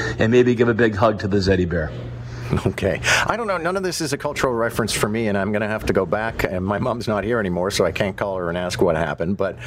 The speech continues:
Speaker 2: I'm, I'm not sure that Zellers was a part of our cultural experience in, in Montreal. And it's not like we were snobs or something. My parents had no money. Um, in the minutes we have left, I'd love to turn to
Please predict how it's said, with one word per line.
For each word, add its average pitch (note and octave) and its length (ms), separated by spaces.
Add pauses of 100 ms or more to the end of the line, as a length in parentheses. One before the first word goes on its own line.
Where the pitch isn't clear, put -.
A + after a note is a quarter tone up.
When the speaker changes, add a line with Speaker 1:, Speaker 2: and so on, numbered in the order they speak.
(220)
Speaker 2:
I'm, G2+ 240
I'm G#2+ 120
not A#2 200
sure C3 180
that G#2 140
Zellers G#2 400
was F#2 120
a E2+ 60
part G2+ 260
of E2 140
our D#2 200
cultural E2+ 500
experience E2 680
in, D#2 360
in E2 180
Montreal. E2+ 400
And D2 100
it's E2+ 140
not G#2+ 220
like G2 180
we F#2 100
were E2+ 120
snobs G2 400
or C#2 40
something. C#2 280
My E2 100
parents G2 320
had F#2 160
no G2 140
money. G2 340 (680)
Um, A2+ 400
in C#3 200
the C3+ 160
minutes C#3+ 400
we A#2+ 140
have G#2+ 160
left, A2 260
I'd G2+ 120
love G2+ 160
to G2+ 80
turn G2 300
to F#2+ 280